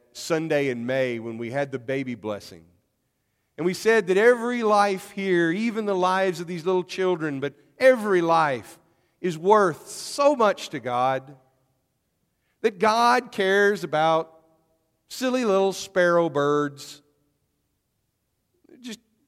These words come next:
they're like garbage birds, pigeons, wrens, whatever you wanna call 'em, you know, all these little birds running around. Sure, they're nothing special. I mean, I don't know.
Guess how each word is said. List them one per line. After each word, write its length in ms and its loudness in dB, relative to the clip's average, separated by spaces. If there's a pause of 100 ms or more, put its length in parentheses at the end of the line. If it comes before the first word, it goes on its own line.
(640)
they're 120 -6
like 180 -2 (2000)
garbage 440 -2
birds, 540 -4 (140)
pigeons, 640 -10
wrens, 380 -6
whatever 220 -6
you 80 -6
wanna 140 -8
call 300 -2
'em, 100 -8
you 80 -8
know, 240 -8
all 180 -2
these 180 -10
little 140 -10
birds 400 -8
running 220 -12
around. 400 -14 (500)
Sure, 640 -14
they're 100 -14
nothing 240 -10
special. 680 -12 (1120)
I 40 -20
mean, 200 -20 (1400)
I 100 -16
don't 200 -14
know. 340 -16